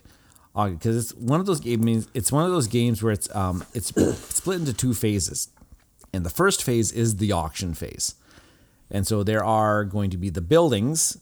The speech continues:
out in the middle of the table, and there's enough for every player. And the first player gets to, and what you're essentially doing is you're bidding on the,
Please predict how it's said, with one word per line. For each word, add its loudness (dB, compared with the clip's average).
out 0
in 2
the 2
middle 2
of -2
the -4
table, -4
and 0
there's -2
enough 2
for -2
every 2
player. -6
And -2
the -4
first 2
player 4
gets -2
to, 0
and 0
what 2
you're 0
essentially 2
doing 4
is 0
you're -2
bidding 2
on 2
the, -2